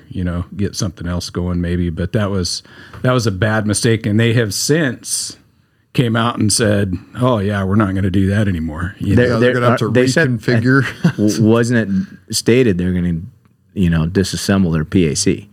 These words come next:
Speaker 1: Right.
Speaker 2: They're not gonna have that anymore.
Speaker 1: Yeah.
Speaker 2: They're just gonna have a, like a, you know, liaison between government and business, you
Speaker 1: Right.
Speaker 2: know? Which, yeah, I mean,
Speaker 3: They
Speaker 2: it, it's
Speaker 3: definitely got
Speaker 2: crazy.
Speaker 3: some
Speaker 2: So I
Speaker 3: backlash.
Speaker 2: added it up, you know, what, what this list, depending on its, um,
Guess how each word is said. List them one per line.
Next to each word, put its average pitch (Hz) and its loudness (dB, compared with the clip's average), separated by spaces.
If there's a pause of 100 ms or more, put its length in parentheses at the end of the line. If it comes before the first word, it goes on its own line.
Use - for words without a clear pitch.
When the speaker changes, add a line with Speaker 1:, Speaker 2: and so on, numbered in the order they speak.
Speaker 1:
Right. 98 -14
Speaker 2:
They're 104 2
not 95 0
gonna 85 -8
have 92 -2
that 82 -2
anymore. 76 -6 (180)
Speaker 1:
Yeah. - -16 (260)
Speaker 2:
They're 110 2
just 98 0
gonna 101 0
have 92 0
a, 85 -2 (140)
like 95 -2
a, 85 -4 (140)
you 90 -2
know, 82 -2
liaison 90 0
between 87 -2
government 85 -2
and 80 -6
business, 85 -4 (240)
you 104 -6
Speaker 1:
Right. 82 -6
Speaker 2:
know? - 0 (640)
Which, - 0
yeah, 85 -2 (160)
I 101 2
mean, 98 4
Speaker 3:
They 147 2
Speaker 2:
it, 160 2
it's 160 2 (180)
Speaker 3:
definitely 170 0
got 147 4
Speaker 2:
crazy. 120 0
Speaker 3:
some 123 2
Speaker 2:
So 156 4
I 170 4
Speaker 3:
backlash. 156 2
Speaker 2:
added 135 2
it 107 0
up, 107 0
you 104 4
know, 98 4
what, 98 2 (100)
what 104 0 (100)
this 104 0
list, 92 0 (380)
depending 95 0
on 87 -2
its, - -4 (100)
um, 73 -2